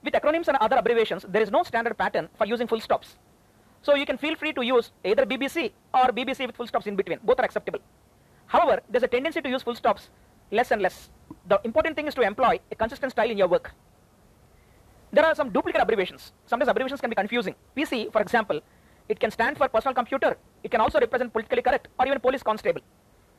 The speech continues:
It is useful to be aware of these potential confusing abbreviations. So we suggest that you use a good dictionary, because a good dictionary provides you a list of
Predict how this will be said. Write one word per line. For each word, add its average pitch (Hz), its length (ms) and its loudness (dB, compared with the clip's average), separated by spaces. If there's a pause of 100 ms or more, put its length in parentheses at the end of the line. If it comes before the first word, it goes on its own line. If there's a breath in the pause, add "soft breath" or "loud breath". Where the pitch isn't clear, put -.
(120)
It 269 80 2
is 202 100 -2
useful 269 320 2
to 247 100 -4
be 220 60 4
aware 240 220 4
of 233 100 2
these 240 140 -4
potential 240 320 -4
confusing 220 500 -4
abbreviations. 180 580 0 (580 soft breath)
So 240 220 4
we 262 140 -6
suggest 262 280 2
that 254 120 4
you 220 80 -4
use 233 100 -2
a 226 60 4
good 180 140 -2
dictionary, 202 320 -2 (140)
because 214 140 -2
a 220 60 2
good 226 120 0
dictionary 240 360 0 (480)
provides 240 320 2
you 180 180 -2 (180)
a 220 60 2
list 247 160 -2
of 240 180 2